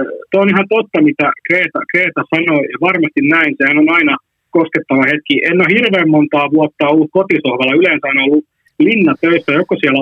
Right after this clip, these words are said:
ovella tai muualla. Niin en ole päässyt seuraamaan sitä Ylen lähetystä, mutta etukäteen oli edes toive, että, e, veteraaneja, heillä on tosiaan tämä oma, oma keltainen huone siellä, mihin he kokoontuvat, ja presidenttipari menee sitten viettämään aikaa tapaamaan heitä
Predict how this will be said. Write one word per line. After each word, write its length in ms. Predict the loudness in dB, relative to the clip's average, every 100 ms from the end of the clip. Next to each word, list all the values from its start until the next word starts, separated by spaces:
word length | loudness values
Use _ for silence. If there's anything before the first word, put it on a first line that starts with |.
| 0
ovella 260 | 0 0 -2
tai 140 | -2 0 2
muualla. 380 | 4 2 0 -4 -8 -20 _ _
Niin 120 | 0
en 100 | 2
ole 120 | 0
päässyt 280 | -2 -6 -6 -2
seuraamaan 500 | 0 0 0 0 -2
sitä 160 | -2 -6 -6 -8 -2
Ylen 220 | 0 2 2
lähetystä, 440 | 0 0 -2 -4 -2 -2
mutta 200 | -2 -6 -6 -10 -6
etukäteen 480 | -2 0 -2 -2 0 2
oli 80 | 0 -2
edes 140 | -6 _ _ 0
toive, 300 | 2 2 2 0
että, 220 | -2 -2 -2 -2 -4
e, 20 | -2
veteraaneja, 640 | -2 -2 -2 0 0 0 0 0
heillä 180 | -2 -2
on 80 | -2
tosiaan 240 | -2 -2
tämä 140 | -2 0 0
oma, 160 | 0 -2 -6 _ _ -2
oma 140 | 0 0 0
keltainen 460 | 0 2 0 -2 0
huone 260 | 0 2 -2 -4
siellä, 200 | -4 -2 -2
mihin 180 | -2 -2
he 40 | -2 -2
kokoontuvat, 520 | 0 -2 0 -2 -2
ja 100 | -4
presidenttipari 540 | -4 -4 -4 -4 -2 -2
menee 180 | -2 -2
sitten 220 | -4 -2
viettämään 460 | -4 0 0 2 0 0
aikaa 280 | -2 -2 -2 -2
tapaamaan 480 | -2 -2 -2 -2 -2
heitä 180 | -4